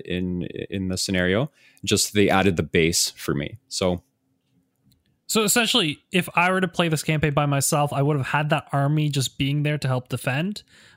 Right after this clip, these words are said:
Speaker 2: but I wouldn't have that second base. Is,
Speaker 1: Exactly,
Speaker 2: is really the big
Speaker 1: exactly. That
Speaker 2: difference.
Speaker 1: army
Speaker 2: Yeah.
Speaker 1: starts down there, and the army has to travel to, to Tours.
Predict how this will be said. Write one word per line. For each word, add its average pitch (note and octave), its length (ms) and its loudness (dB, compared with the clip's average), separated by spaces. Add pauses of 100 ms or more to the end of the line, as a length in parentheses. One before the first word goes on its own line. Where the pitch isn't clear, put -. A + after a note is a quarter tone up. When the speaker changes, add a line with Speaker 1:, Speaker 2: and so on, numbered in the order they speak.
(140)
Speaker 2:
but D#3 160 4
I D3 120 2
wouldn't C#3+ 320 2
have C3+ 160 0
that B2 100 -2
second A2+ 340 -4
base. G#2 140 -12
Is, A#2 100 4
Speaker 1:
Exactly, F#2+ 460 2
Speaker 2:
is D#2 60 2
really E2+ 80 -2
the - 60 -4
big A#2 100 2
Speaker 1:
exactly. G#2 400 2
That F#2 60 0
Speaker 2:
difference. A2 240 2
Speaker 1:
army A2+ 180 2
Speaker 2:
Yeah. A#2 60 0
Speaker 1:
starts - 360 2
down G2 240 2
there, F#2 420 2
and F2 360 0
the - 180 -2
army F2+ 380 0
has G#2+ 180 -2
to - 80 -6
travel F2+ 440 0
to, E2+ 400 0
to - 160 -6
Tours. E2+ 500 -2